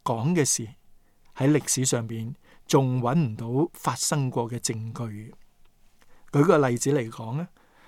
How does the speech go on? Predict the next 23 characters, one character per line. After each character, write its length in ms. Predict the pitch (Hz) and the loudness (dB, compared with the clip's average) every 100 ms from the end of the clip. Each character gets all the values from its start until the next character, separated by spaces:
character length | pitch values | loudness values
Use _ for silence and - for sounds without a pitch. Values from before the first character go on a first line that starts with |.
| _ - | _ 2
當 240 | 269 269 | 4 4
我 100 | 214 | 0
哋 280 | 180 160 156 - - | 0 0 0 -2 0
讀 160 | 151 _ | 0 _
到 220 | 180 170 | 4 6
撒 220 | 160 185 170 | 6 4 4
旦 360 | 151 143 143 - | 4 2 0 -2
被 240 | - 147 147 | 2 2 2
打 260 | - 160 | 0 0
到 120 | 208 175 | 2 0
無 300 | 147 120 127 | 0 -2 -4
底 160 | 131 | -2
坑 300 | 175 - 165 | -2 -2 0
嘅 80 | 139 | 0
時 160 | - 117 | 0 -4
候， 160 | 123 - _ _ _ _ _ - | -8 -12 _ _ _ _ _ 0
教 180 | 220 226 | 2 4
授 200 | 202 196 | 2 2
話 240 | 185 180 | 2 2
俾 180 | 165 247 | 2 2
我 100 | 208 | 4
哋 140 | 156 | 2
聽， 300 | 139 208 202 | 2 2 0